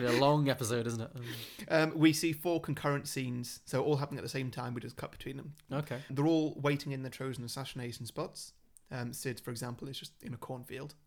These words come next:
Speaker 1: Mm-hmm.
Speaker 2: Yeah, same as, yeah. And when the people for them to kill appear, they all break into fights. Now, I, I remind you, there's no guns involved.
Speaker 1: So it's all
Speaker 2: So
Speaker 1: hand to hand.
Speaker 2: they're all using hand to hand, u-, using their powers in different ways.
Speaker 1: Sure.
Speaker 2: So Sid, he, he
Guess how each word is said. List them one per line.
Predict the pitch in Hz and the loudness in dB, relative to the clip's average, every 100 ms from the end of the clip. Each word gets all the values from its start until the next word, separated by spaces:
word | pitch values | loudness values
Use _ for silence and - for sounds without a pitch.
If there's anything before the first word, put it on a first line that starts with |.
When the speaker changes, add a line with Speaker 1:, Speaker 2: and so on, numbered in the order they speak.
| 131 | -8
Speaker 1:
Mm-hmm. | 127 165 | -6 -8
Speaker 2:
Yeah, | - - | -14 -18
same | - - | -16 -16
as, | 147 - _ - | -16 -20 _ -18
yeah. | - - - - - - - - | -18 -18 -20 -20 -18 -20 -20 -8
And | - | -2
when | 190 | 0
the | 190 | 0
people | 170 160 | -2 -4
for | 147 | -4
them | 143 135 | -4 -4
to | - | -4
kill | 147 143 | -2 -2
appear, | - 135 131 | -2 -2 -2
they | 160 208 | -4 -6
all | 123 123 127 - | -6 -6 -10 -10
break | 127 120 | -10 -8
into | 143 143 | -12 -10
fights. | - 131 - - | -10 -10 -10 -8
Now, | 139 139 | -8 -6
I, | 139 139 - | -6 -8 -8
I | 143 | -6
remind | 127 143 | -2 -2
you, | 165 | 0
there's | 135 123 | -2 -2
no | 120 | -4
guns | 117 139 131 | 0 0 0
involved. | 120 117 - - _ - - | -2 -4 -8 -10 _ -20 -10
Speaker 1:
So | - | -6
it's | 151 | 0
all | 135 | 2
Speaker 2:
So | 135 | 4
Speaker 1:
hand | 135 | 2
to | 113 | -2
hand. | 110 - | -4 -2
Speaker 2:
they're | 127 135 | 0 2
all | 143 135 | 2 2
using | 131 123 | 0 -4
hand | 120 143 | -6 -6
to | 135 | -4
hand, | 139 131 | -4 -2
u-, | 131 127 _ | -4 -6 _
using | 143 131 131 | -6 -4 -4
their | 127 | -4
powers | 135 123 123 | -4 -4 -6
in | 120 | -8
different | 120 - 107 | -8 -10 -8
ways. | - 123 - - | -8 -8 -12 -14
Speaker 1:
Sure. | - 123 147 151 _ - - | -8 -6 -6 -10 _ -20 -14
Speaker 2:
So | - 147 131 123 | -6 -2 0 -2
Sid, | - 175 165 - - - - - | -2 0 0 -4 -14 -20 -20 -18
he, | - - - - | -14 -14 -16 -14
he | 175 | -12